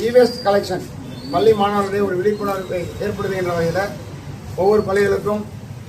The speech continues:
ரெண்டு டஸ்ட்பின் கொடுத்துருக்கோம். அதில் குழந்தைகளுக்கு ஒரு e-waste வீட்டில் இருக்கின்ற எலக்ட்ரானிக் வேஸ்ட் பொருட்களை இதில் கொண்டு வந்து சேர்த்து அதை வந்து நம்மளுடைய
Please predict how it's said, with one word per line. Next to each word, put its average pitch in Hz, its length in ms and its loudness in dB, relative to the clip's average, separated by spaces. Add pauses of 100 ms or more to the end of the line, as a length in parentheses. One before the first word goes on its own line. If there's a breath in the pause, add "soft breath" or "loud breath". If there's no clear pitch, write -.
(160)
ரெண்டு 202 200 0
டஸ்ட்பின் 220 440 0
கொடுத்துருக்கோம். 190 440 0 (200)
அதில் 214 320 0
குழந்தைகளுக்கு 220 640 4 (160)
ஒரு 190 160 0 (600)
e-waste 247 420 4
வீட்டில் 226 320 2
இருக்கின்ற 208 280 2
எலக்ட்ரானிக் 202 400 0
வேஸ்ட் 202 220 -4
பொருட்களை 190 380 -2
இதில் 175 280 -6
கொண்டு 185 180 -4
வந்து 190 220 -4 (560)
சேர்த்து 226 400 8 (160)
அதை 208 220 2
வந்து 208 280 4 (220)
நம்மளுடைய 185 440 -2